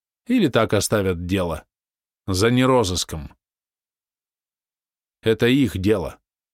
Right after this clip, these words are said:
Он оттуда уехал навсегда. Или ростовщик его завтра из этих сфер сдернет, бросит туда вниз и вывалит в грязи. "Бедняжка!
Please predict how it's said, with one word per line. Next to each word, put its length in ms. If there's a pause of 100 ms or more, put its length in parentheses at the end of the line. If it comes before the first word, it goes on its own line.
(1080)
Он 240
оттуда 420
уехал 540
навсегда. 680 (1500)
Или 220
ростовщик 720
его 240
завтра 400
из 120
этих 240
сфер 340
сдернет, 680 (420)
бросит 560
туда 280
вниз 400
и 60
вывалит 460
в 100
грязи. 500 (1080)
"Бедняжка! 1000